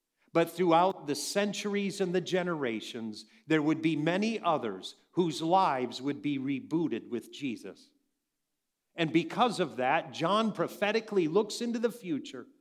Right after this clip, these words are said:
and he looks into this room prophetically. Even up in the stadium seating, John prophetically looks into the future and says, "I know that what just happened to Peter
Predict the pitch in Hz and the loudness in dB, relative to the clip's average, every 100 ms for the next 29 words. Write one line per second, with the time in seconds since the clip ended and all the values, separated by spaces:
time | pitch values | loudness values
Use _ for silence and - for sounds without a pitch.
0 | _ _ _ _ - 196 202 196 233 226 | _ _ _ _ 4 6 6 8 6 6
1 | 226 254 254 - 254 254 226 - 202 247 | 0 2 2 2 2 4 2 0 2 4
2 | 190 151 175 - 208 202 180 - 151 123 | 4 2 -2 -2 -2 -2 -2 -4 -6 -6
3 | 117 _ _ - 240 240 254 262 262 254 | -10 _ _ -2 4 6 8 6 6 4
4 | 226 - - 254 262 254 254 247 - - | 4 2 -2 0 2 2 2 2 0 -2
5 | 208 139 117 110 - - - 127 - 220 | -4 -2 -4 -6 -14 -20 -18 -6 2 4
6 | 240 254 226 190 - 240 226 220 220 196 | 6 2 2 2 4 4 4 4 2 0
7 | 185 277 285 - 269 262 262 262 226 202 | 4 4 4 0 0 4 2 2 -2 -2
8 | - 185 180 160 - 175 175 156 - - | 0 0 0 0 2 4 2 -2 -10 -2
9 | 208 220 262 277 254 220 185 139 110 - | 4 6 6 6 6 8 6 4 0 -4
10 | - 175 196 170 196 151 185 - - 226 | 0 4 6 6 4 4 0 0 2 4
11 | 233 233 220 226 - - 202 151 123 | 4 2 0 -2 -4 -4 -2 0 -2